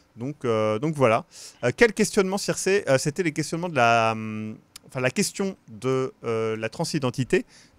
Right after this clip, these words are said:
dans un scénario de jeu de rôle. Euh, c'est-à-dire comment traiter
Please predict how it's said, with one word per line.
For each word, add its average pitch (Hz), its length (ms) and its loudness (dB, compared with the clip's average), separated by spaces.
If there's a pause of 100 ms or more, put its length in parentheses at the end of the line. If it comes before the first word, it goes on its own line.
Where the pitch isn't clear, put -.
(160)
dans 180 300 2 (220)
un 135 80 0
scénario 160 520 0
de 143 140 -2
jeu 135 140 0
de 117 40 -6
rôle. 110 380 -4
Euh, 107 120 -2
c'est-à-dire 127 300 -2
comment 139 220 -2
traiter 170 500 -2